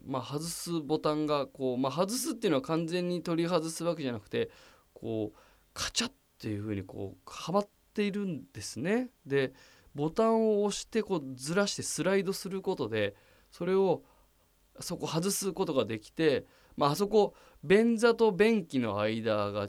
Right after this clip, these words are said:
ちょっとこう、隙間ができてるじゃないですか。あそこに割とこう、尿が入り込んでいたりとかするので、すごく汚いんですよ。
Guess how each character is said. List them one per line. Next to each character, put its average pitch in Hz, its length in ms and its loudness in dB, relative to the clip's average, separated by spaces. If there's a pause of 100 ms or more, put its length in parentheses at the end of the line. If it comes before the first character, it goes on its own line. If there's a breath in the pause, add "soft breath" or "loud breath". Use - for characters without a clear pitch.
ち - 120 -6
ょ - 20 -4
っ - 40 -4
と - 160 -4
こ 104 160 -6
う、 101 40 -8
隙 - 240 -8
間 147 100 -2
が 139 100 -2
で 147 120 -2
き 139 100 -10
て 120 80 -6
る 95 80 -6
じ - 80 -14
ゃ - 40 -14
な - 40 -14
い - 20 -16
で - 60 -16
す - 100 -20
か。 - 140 -16 (300 soft breath)
あ 156 100 -2
そ 233 140 2
こ 247 140 4
に 226 120 2
割 202 260 2
と 208 160 -2
こ 180 340 -2
う、 170 600 -4
尿 165 320 6
が 104 140 -2
入 117 220 -4
り 117 100 -8
込 117 260 -6
ん 104 60 -4
で 98 160 -2
い 98 100 -8
た 101 140 -6
り 98 120 -8
と 95 140 -12
か 95 380 2 (540 soft breath)
す - 180 -6
る 117 120 -4
の 95 160 -4
で、 95 380 2
す - 180 -8
ご 180 180 0
く 120 140 -10
汚 117 360 -4
い 95 60 -6
ん - 120 -10
で - 80 -14
す - 180 -16
よ。 85 260 -8